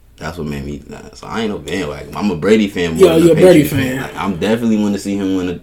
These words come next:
Speaker 1: a, a championship with the Bucks this year, next year.
Speaker 2: It's not gonna happen. But, uh,
Speaker 1: It might. It's
Speaker 2: Chiefs is
Speaker 1: crazy
Speaker 2: gonna win it
Speaker 1: thing.
Speaker 2: back to back, bro.
Speaker 1: Chiefs?
Speaker 2: Yeah, they gonna do it back to back.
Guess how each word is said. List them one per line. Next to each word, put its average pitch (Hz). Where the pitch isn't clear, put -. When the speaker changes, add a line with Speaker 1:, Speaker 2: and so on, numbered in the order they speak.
Speaker 1:
a, -
a 80
championship 90
with 80
the 80
Bucks 82
this -
year, -
next 76
year. 69
Speaker 2:
It's -
not 120
gonna 135
happen. -
But, 117
uh, -
Speaker 1:
It -
might. -
It's -
Speaker 2:
Chiefs 175
is 139
Speaker 1:
crazy 127
Speaker 2:
gonna 127
win 127
it -
Speaker 1:
thing. -
Speaker 2:
back 127
to 127
back, 117
bro. 85
Speaker 1:
Chiefs? 104
Speaker 2:
Yeah, 120
they 120
gonna 135
do 127
it 104
back -
to -
back. -